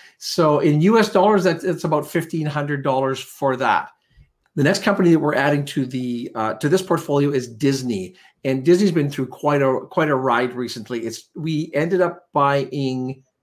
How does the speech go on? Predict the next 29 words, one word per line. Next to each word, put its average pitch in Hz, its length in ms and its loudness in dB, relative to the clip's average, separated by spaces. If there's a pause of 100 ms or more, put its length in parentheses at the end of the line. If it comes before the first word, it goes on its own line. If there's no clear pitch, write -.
nine 151 260 2
shares 180 360 0
of 143 140 -4
Disney 170 400 -2
at 127 160 -2
a - 20 -2
hundred 139 260 -4
and 139 120 -8
seventy-four 135 880 -4
sixteen 135 680 -8
U 131 400 -4
S, 135 320 -2 (360)
total 147 240 2
of 131 120 0
about 127 220 -2
fifteen 143 360 -4
hundred 131 340 -2
U 135 120 -2
S 123 140 -2
dollars. 135 300 0
That, 131 160 0
of 113 80 -10
course, 127 260 -4
will 123 80 -6
be 120 140 -6
converted 123 400 -4
into 123 160 -4
Canadian 127 420 -4
dollars. 127 340 0